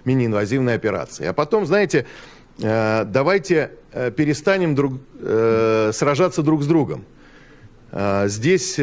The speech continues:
представлены те альтернативы, которые реально могут убить нашу специальность, нашу любимую хирургию. И я знаю, что доклады на эту тему здесь будут представлены сегодня после нас.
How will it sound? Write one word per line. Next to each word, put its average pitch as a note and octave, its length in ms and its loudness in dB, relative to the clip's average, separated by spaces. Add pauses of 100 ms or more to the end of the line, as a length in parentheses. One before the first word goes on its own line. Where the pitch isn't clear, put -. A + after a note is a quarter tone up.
(120)
представлены D3+ 580 0
те D#3+ 180 0
альтернативы, D3+ 640 0
которые C3+ 380 2
реально D3+ 280 2
могут B2 340 0 (280)
убить C3+ 360 -2
нашу B2+ 220 -2
специальность, C3+ 600 -2
нашу C3 240 -4
любимую B2+ 360 0
хирургию. A2 600 -2 (340)
И B2 80 0
я B2 260 2
знаю, C3 220 0
что B2+ 140 -6
доклады B2 420 0
на A#2 100 0
эту A2+ 180 -2
тему A2 240 -2
здесь G2 200 -4
будут G#2 280 -2
представлены G#2+ 520 -2
сегодня G2+ 340 -2
после G2+ 320 -4
нас. G2+ 320 -4